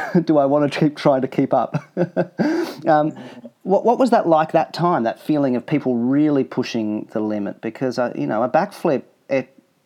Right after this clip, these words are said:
it, you can hurt yourself with it, but it's, it's, you can see you're landing, it's okay.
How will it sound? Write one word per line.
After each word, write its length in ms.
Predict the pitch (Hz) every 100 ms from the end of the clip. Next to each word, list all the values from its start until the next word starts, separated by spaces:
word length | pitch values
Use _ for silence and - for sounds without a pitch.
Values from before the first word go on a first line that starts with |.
| _
it, 180 | 139 - -
you 120 | 147
can 180 | - 135
hurt 240 | 160 180
yourself 400 | 160 - 110 -
with 180 | 117 110
it, 220 | 113 -
but 120 | 113 110
it's, 400 | - - - -
it's, 540 | 117 - - - - -
you 80 | 127
can 180 | 120
see 200 | 113 143
you're 160 | 143 123
landing, 380 | 110 110 107 107
it's 120 | 92
okay. 320 | 107 - 120